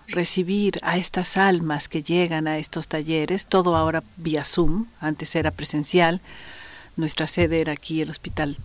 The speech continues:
Parres, el auditorio, a una esquina, en contraesquina de, de la radiodifusora, en donde por veinte años hicimos estos cursos, en donde la gente llega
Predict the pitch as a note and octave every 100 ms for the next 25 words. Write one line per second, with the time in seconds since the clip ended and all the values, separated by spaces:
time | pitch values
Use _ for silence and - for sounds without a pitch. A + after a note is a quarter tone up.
0 | - F3+ E3+ E3+ - D#3 D3+ D#3+ - F#3
1 | F3+ F3 D#3 D#3 - E3 D#3 D3 - E3
2 | D#3 C#3+ D3+ - F3+ D#3+ D#3 D3 - -
3 | - - A3+ D3+ C#3+ D3+ D3 D3 D#3 D#3
4 | - E3 G#3 F#3+ E3 F3 - - - A3+
5 | B3 A3+ G#3 F#3+ G3 G3+ - - - D#3
6 | D#3+ - - - - E3+ A#3+ C#4+ F#3+ F3
7 | A#3+ C4+ F3 - E3+ - E3+ E3 E3 -
8 | E3+ - D#3+ - - F3+ E3 - D#3+ -
9 | - - - E3 D3+ E3 D#3+ D#3+ - A#3
10 | A#3 G#3+ G#3 G3+ E3+ E3 D#3+